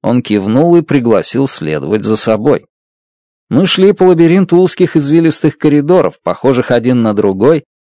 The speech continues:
пока не оказались знакомой кают-компании.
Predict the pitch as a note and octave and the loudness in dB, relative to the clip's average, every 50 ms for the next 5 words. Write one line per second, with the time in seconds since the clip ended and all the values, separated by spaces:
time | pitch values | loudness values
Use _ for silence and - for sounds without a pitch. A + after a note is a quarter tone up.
0 | _ _ - D#2 C#2+ - - D3 F3+ G#3 G3+ G3 E3+ - F3 D#3+ B2+ A2 A#2 B2 | _ _ -10 -10 -6 -2 0 0 2 2 0 0 2 2 0 0 2 2 2 2
1 | C3+ C#3 C3+ A#2+ A2+ A2 A#2+ A#2 G2+ F2+ - - C3+ C#3+ C#3 C3+ B2+ - - A2+ | 2 2 0 -2 -2 0 0 0 0 -2 0 0 0 2 2 0 0 0 -2 -2
2 | G#2 G2+ G#2+ A2+ - - - A2+ A2 G#2+ - - - C#2 B1+ C2 G1+ G1+ - - | 0 0 -2 -4 -4 -4 -4 -4 -2 -4 -6 -6 -8 -8 -8 -8 -12 -14 -16 -18